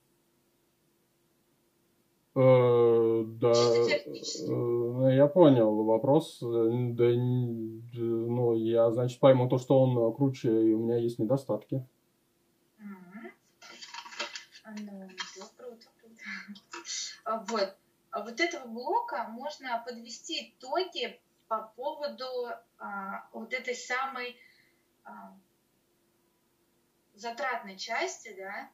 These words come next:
Speaker 2: это выделение своего, э, своей цели.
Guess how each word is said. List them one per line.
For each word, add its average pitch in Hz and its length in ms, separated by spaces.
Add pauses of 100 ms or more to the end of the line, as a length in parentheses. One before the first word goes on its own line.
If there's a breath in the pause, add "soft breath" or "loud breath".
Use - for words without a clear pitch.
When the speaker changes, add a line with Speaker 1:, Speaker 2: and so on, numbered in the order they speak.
(140)
Speaker 2:
это 208 440
выделение 226 560
своего, 208 580
э, 190 440
своей 220 440
цели. 196 460